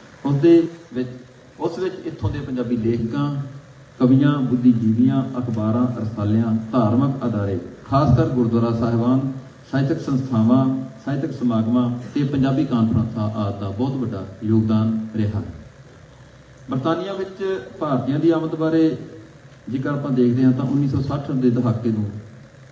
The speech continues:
ਮੰਨਿਆ ਜਾਂਦਾ ਹੈ। ਸ਼ਾਇਦ ਕੁਝ ਲੋਕ ਪਹਿਲਾਂ ਵੀ ਆਏ ਹੋਣ, ਪਰ ਉੱਨੀ ਸੌ ਸੱਠ ਤੋਂ ਜਿਹੜੀ ਇੱਕ, ਅਹ, ਵੱਡੀ ਲੋਕਾਂ ਦੀ ਜਿਹੜੀ ਆਮਦ ਹੋਣੀ ਸ਼ੁਰੂ ਹੋਈ। ਪਰ ਪਹਿਲੇ ਜੇਕਰ ਪੰਜਾਬੀਆਂ ਦੇ ਵਿੱਚ ਮੰਨਿਆ ਜਾਂਦਾ ਤਾਂ ਮਹਾਰਾਜ ਦਲੀਪ ਸਿੰਘ ਨੂੰ ਪਹਿਲਾ ਪੰਜਾਬੀ ਮੰਨਿਆ ਜਾਂਦਾ।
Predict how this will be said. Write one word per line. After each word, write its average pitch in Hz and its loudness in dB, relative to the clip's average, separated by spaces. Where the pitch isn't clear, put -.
ਮੰਨਿਆ 110 6
ਜਾਂਦਾ - 0
ਹੈ। - -10
ਸ਼ਾਇਦ 135 0
ਕੁਝ 131 -2
ਲੋਕ 135 -2
ਪਹਿਲਾਂ 147 -4
ਵੀ 147 -4
ਆਏ 131 2
ਹੋਣ, 135 0
ਪਰ 131 -2
ਉੱਨੀ 131 2
ਸੌ - -2
ਸੱਠ - -6
ਤੋਂ 120 -2
ਜਿਹੜੀ 120 2
ਇੱਕ, 120 -4
ਅਹ, - -8
ਵੱਡੀ 139 -6
ਲੋਕਾਂ 113 -8
ਦੀ 113 -6
ਜਿਹੜੀ 113 -6
ਆਮਦ 104 -8
ਹੋਣੀ - -4
ਸ਼ੁਰੂ 107 -6
ਹੋਈ। 85 -10
ਪਰ 143 -4
ਪਹਿਲੇ 190 -4
ਜੇਕਰ - -6
ਪੰਜਾਬੀਆਂ 131 0
ਦੇ 143 -4
ਵਿੱਚ 131 -2
ਮੰਨਿਆ 110 2
ਜਾਂਦਾ 107 0
ਤਾਂ 113 -2
ਮਹਾਰਾਜ 110 -2
ਦਲੀਪ 117 0
ਸਿੰਘ 120 0
ਨੂੰ 110 -4
ਪਹਿਲਾ 123 0
ਪੰਜਾਬੀ 104 -4
ਮੰਨਿਆ 92 -10
ਜਾਂਦਾ। 87 -10